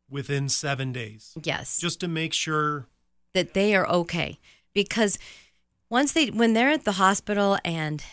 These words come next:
Speaker 2: you know, the nurses are going over their meds and all of their discharge planning, you know, patients are pretty stressed out and they don't <laughs> remember a lot, at that bedside hospital interaction, right?
Speaker 1: Absolutely.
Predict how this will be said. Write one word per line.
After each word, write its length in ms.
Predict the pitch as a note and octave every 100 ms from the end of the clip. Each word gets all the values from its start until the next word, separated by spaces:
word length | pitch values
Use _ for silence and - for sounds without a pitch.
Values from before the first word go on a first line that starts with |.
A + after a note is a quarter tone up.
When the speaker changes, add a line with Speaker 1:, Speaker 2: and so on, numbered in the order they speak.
| - _
Speaker 2:
you 140 | F#3
know, 220 | F3+ E3+ D#3+
the 120 | D#3+
nurses 440 | E3+ F3 - F3
are 60 | E3+
going 280 | E3+ E3+ D#3+
over 180 | D#3 D3+
their 160 | D3+
meds 500 | F3 C4 C4 A3+ G3
and 100 | E3
all 220 | D#3 D#3+ D#3+
of 80 |
their 140 | D3+ D#3
discharge 600 | G#3 G#3 - F#3+ F3+ -
planning, 560 | - B3+ B3 A#3 G#3 G3 - _ _
you 80 | D#4+
know, 100 | C4+
patients 480 | B3 E4+ - F4 B3
are 60 |
pretty 320 | - G3 F#3+
stressed 420 | F#3 - E3+ - D3+
out 300 | D3 C#3+ -
and 160 | G3 G3+
they 100 | A#3
don't 240 | D#4 G4
<laughs> 0 |
remember 520 | F4+ D4+ A#3+ B3 A3+
a 120 | G#3+
lot, 540 | G3 F3+ E3 - - - - - - _ -
at 180 | G3+
that 240 | G3+ F#3 E3
bedside 460 | G3 F3+ - F3 E3+
hospital 560 | F3 F3 - F#3+ F3
interaction, 600 | E3 E3+ D#3+ D3+ - D3+
right? 200 | F3 F3+
Speaker 1:
Absolutely. 580 | F3+ E3 D#3 F#3 D3 A2+